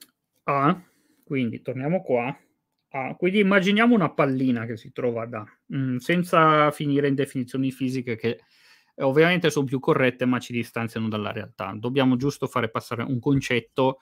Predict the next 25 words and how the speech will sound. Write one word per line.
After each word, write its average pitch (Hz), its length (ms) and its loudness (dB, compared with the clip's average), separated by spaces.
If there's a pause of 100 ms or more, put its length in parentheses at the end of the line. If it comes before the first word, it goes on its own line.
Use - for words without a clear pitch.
(520)
ehm, 117 760 -4
cerchiamo 156 460 6
di 139 160 6
ricondurci 135 480 4
al 127 100 2
mondo 120 260 4
reale, 117 360 0
giusto 123 300 -6
per 117 120 -6
farci 117 280 -8
un'immagine, 117 720 -4
eh, 110 280 -10
mentale 123 520 -2
molto 113 260 -10
più - 140 -20
semplice. - 640 -12 (720)
A, 165 360 6
eh, 143 320 -4
lascia 214 420 2
la, 185 140 2
l'antenna 170 840 2
a 139 160 -4
T 139 200 -8
zero, 120 560 0 (1600)
lascia 156 680 0